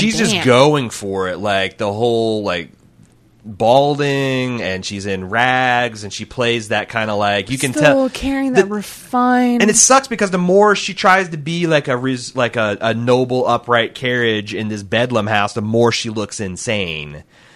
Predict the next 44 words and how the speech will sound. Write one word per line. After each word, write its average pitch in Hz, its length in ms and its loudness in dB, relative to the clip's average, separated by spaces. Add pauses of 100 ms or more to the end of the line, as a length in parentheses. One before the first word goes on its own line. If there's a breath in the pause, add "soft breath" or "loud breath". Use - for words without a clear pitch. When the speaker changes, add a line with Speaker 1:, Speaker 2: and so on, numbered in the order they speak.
(180 soft breath)
Speaker 1:
And 160 140 4
just, 262 280 0
I, 156 340 4
I - 20 -4
also, 208 300 0
like, 147 240 0
anytime, 180 600 0
they, 139 120 -6
they, 139 260 -8
you 147 100 0
know, 147 100 0
they 139 120 0
tread 185 260 0
this, - 300 -2
they, 123 180 -2
they 117 160 -2
did 151 140 0
a 156 60 2
lot 143 180 4
of 127 40 -12
this 123 300 -4
in, 104 220 -6
like, 95 360 -2
um, 87 560 -6 (600 soft breath)
uh, - 40 -12
uh, 82 680 -8
uh, 78 440 -10 (380)
the 95 120 -14
Boardwalk 123 400 0
Empire. 107 580 -2
They 104 80 -4
actually 113 240 -2
touched 120 260 -10
on 110 160 -6
this 104 280 -8
in, 101 120 -10
like, 98 140 -8
the 98 100 -10
last 98 300 -4
season 95 500 -12
of 90 140 -12
Penny 101 220 -10
Dreadful. 98 600 -4
Speaker 2:
Mm-hmm. 208 260 -2